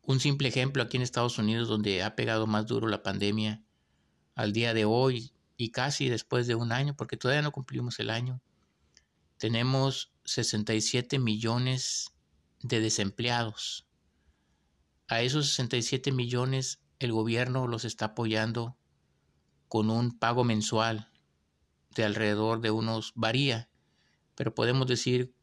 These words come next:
como norma dos mil dólares al mes, que es una cantidad nada despreciable.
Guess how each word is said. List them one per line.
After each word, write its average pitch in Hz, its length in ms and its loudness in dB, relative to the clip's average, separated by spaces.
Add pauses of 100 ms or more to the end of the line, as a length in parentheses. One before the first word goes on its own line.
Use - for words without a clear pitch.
como 113 240 0
norma 120 460 2
dos 113 200 2
mil 120 220 2
dólares 117 720 0 (180)
al 107 200 2
mes, 104 420 0 (440)
que 117 120 -2
es 113 100 -2
una 131 180 0
cantidad 123 520 -2
nada 110 320 2
despreciable. 110 760 -4